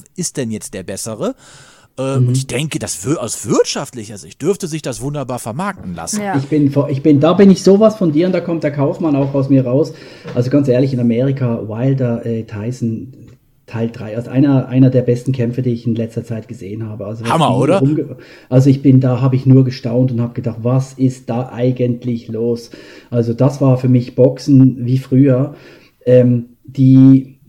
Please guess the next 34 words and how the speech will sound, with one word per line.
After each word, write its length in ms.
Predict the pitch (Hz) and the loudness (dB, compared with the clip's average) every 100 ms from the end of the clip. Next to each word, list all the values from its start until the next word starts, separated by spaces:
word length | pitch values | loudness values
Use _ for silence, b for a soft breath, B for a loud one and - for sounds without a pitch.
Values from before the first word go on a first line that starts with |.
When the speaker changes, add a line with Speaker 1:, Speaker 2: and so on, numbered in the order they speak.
| - | -14
Speaker 2:
es 200 | 139 220 | -6 -2
ist 100 | 240 | 2
ja 100 | 285 | 4
so, 280 | 240 208 147 | 8 8 8
ich 120 | 139 | 4
hab 100 | 185 | 0
ja, 220 | 185 170 160 | 0 0 -4
ich, 200 | 131 156 | -8 -10
ich, 220 | 135 160 | -8 -6
ich, 120 | 135 - | -6 -6
ich, 200 | 135 135 | -10 -6
ähm, 400 | 151 139 139 135 - | -2 2 4 4 2
ich 80 | - | -4
verfolge 380 | 143 147 170 208 | -2 0 0 0
das 200 | 202 190 | -4 -4
ja, 60 | 160 | -4
diese 260 | 143 139 | -2 -2
ganzen 320 | 135 147 - | -2 -2 -2
Stare-Downs 960 | 139 - 139 156 196 170 170 170 175 139 | -4 0 0 0 -2 -4 -6 -6 -6 -4
und 120 | 131 | -2
diese, 340 | 127 123 123 120 B B - | -2 -2 -4 -4 B B -8
äh, 400 | 113 110 98 101 | -4 -2 -2 -2
Kämpfer, 320 | 143 160 151 | -2 -2 -2
die 100 | 135 | -2
sich 160 | 123 | -2
gegenüberstehen 600 | 131 120 160 175 147 143 147 | -4 -2 -2 -2 -2 -2 0
und 80 | 127 | -2
sich 140 | 131 | -2
dann, 260 | 123 120 110 | -2 -2 -2
äh, 300 | 113 92 113 95 | -4 -4 -8 -12
wie 380 | 113 113 123 127 | -14 -8 -4 -4
irgendwie 480 | 117 110 104 - - | -4 -6 -10 -12 -12
Verrückte 380 | 117 131 - | -8 -6 -6
kloppen. 600 | - - 156 160 165 226 | -2 0 0 -2 -4 -4